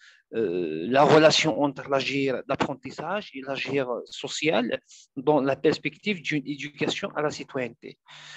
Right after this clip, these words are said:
La méthodologie utilisée, euh, repose sur l'observation directe des sciences de français afin de collecter des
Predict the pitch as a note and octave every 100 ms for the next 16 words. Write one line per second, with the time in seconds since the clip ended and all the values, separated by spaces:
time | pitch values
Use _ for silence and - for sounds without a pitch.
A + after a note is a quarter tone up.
0 | - - D3+ F#3+ F#3+ F3+ F3 F3 D#3+ D#3+
1 | D#3 E3 D#3 C#3+ D#3 F#3+ B3+ _ _ _
2 | _ _ _ - - - C#3 C#3 C3+ C3
3 | D#3 D#3+ D3+ - D3 D3 - D#3 C#3+ C#3+
4 | - C#3+ C3 A#3+ B3 B3+ - - D3+ -
5 | E3 C#3 D3 - C3 - G#3 G3+ D3+ C#3
6 | C#3+ D3 C#3+ C#3 -